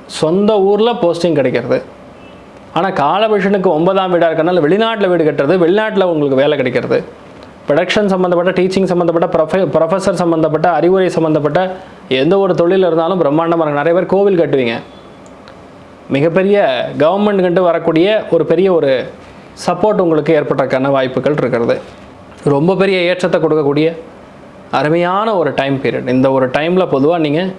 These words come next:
இது பண்ண முடியாதுங்கிற மாதிரி எதுவுமே கிடையாது. அந்த அளவுக்கு சிறப்பா இருக்கும். மூன்றாம் இடம் காலபுருஷனுக்கு எட்டாம் வீடு. பொதுவாகவே கன்னி ராசி நண்பர்களுக்கு தொண்டை வாகம் வரா-, பிரச்சனை இல்லாம இருக்காது. எப்பவுமே தொண்டை பிரச்சனை இருக்கும். அதுல சுக்கிரன், புதன்னா கோல்டுனால இன்ஃபெக்ஷன்ஸ்,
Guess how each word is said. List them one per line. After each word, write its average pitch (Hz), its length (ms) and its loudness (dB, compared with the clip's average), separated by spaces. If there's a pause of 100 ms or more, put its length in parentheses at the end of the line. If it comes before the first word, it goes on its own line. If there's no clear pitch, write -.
இது 135 160 0
பண்ண 151 260 0
முடியாதுங்கிற 147 520 2
மாதிரி 147 160 0
எதுவுமே 135 260 0
கிடையாது. 120 280 -2
அந்த 131 180 0
அளவுக்கு 165 240 2
சிறப்பா 196 480 0
இருக்கும். 127 420 -4 (540)
மூன்றாம் 196 480 2
இடம் 208 180 0
காலபுருஷனுக்கு 185 640 0
எட்டாம் 151 280 -2
வீடு. 127 240 0
பொதுவாகவே 214 680 2
கன்னி 202 260 0
ராசி 196 280 -2
நண்பர்களுக்கு 170 600 2
தொண்டை 185 320 2
வாகம் 165 320 0
வரா-, 147 200 0 (120)
பிரச்சனை 160 340 0
இல்லாம 156 260 2
இருக்காது. 135 320 -2 (880)
எப்பவுமே 160 380 0
தொண்டை 143 240 0
பிரச்சனை 127 300 -2
இருக்கும். 113 260 -6
அதுல 131 220 0
சுக்கிரன், 196 440 0
புதன்னா 175 280 0
கோல்டுனால 196 600 0
இன்ஃபெக்ஷன்ஸ், 143 640 -4